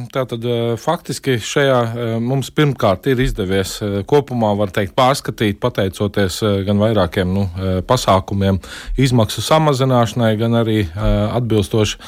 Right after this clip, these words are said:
esošiem tendencēm, un pateicoties politiskiem lēmumiem, mums ir izdevies tātad, eh, faktiski šo jautājumu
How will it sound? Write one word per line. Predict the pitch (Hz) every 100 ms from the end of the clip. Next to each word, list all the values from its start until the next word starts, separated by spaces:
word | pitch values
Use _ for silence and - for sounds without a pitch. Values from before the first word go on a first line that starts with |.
| - - -
esošiem | 120 - 110 113 104
tendencēm, | 165 175 151 - 120 113
un | 175 160 123
pateicoties | - 117 98 87 104 104 123
politiskiem | - 196 170 151 -
lēmumiem, | 131 135 147 131 120
mums | 117 135
ir | 117
izdevies | 123 120 110 101
tātad, | - 107 98 87 - - - 95
eh, | 98 98
faktiski | - 131 - - -
šo | 101
jautājumu | 113 143 143 104 101